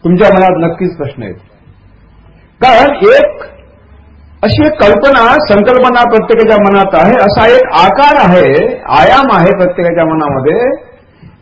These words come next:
की दैनंदिन पूजा पाठ करणे, कर्मकांड करणे, देवळात जाणे, नमस्कार करणे किंवा ब्राह्मणाला दक्षिणा देणे म्हणजेच अध्यात्म आहे.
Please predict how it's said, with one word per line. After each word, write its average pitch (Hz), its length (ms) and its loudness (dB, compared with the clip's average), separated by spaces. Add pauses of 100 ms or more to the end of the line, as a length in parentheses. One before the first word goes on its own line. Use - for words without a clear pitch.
(160)
की 294 300 0
दैनंदिन 277 560 2
पूजा 196 440 0
पाठ 208 380 0
करणे, 196 320 2
कर्मकांड 180 720 0
करणे, 156 640 -4 (1300)
देवळात 196 420 2
जाणे, 190 240 2
नमस्कार 170 480 -2
करणे 160 680 -2 (680)
किंवा 175 440 2
ब्राह्मणाला 165 600 2
दक्षिणा 180 380 0
देणे 160 600 -4 (340)
म्हणजेच 151 840 -4
अध्यात्म 113 540 -6
आहे. 92 420 -20